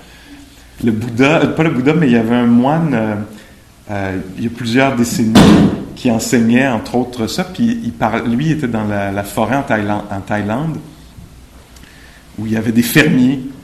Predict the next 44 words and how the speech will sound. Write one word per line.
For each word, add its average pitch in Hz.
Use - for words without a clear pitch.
Puis -
il 117
leur 113
disait, 131
Vous 147
avez 147
besoin 180
de 180
ces 151
qualités-là 147
quand 139
vous, 117
vous 117
êtes 127
dans 123
le 120
champ 135
avec 110
le... 107
Avec 104
le, 110
des -
ox, -
là, 110
de, 101
le, 104
le 104
buffle 127
d'eau, 120
le 107
buffle 113
pour, 107
euh, 101
tu -
sais, -
pour -
préparer 120
le 117
champ, 135
ça 123
vous 117
prend 156
ces -
qualités-là, 113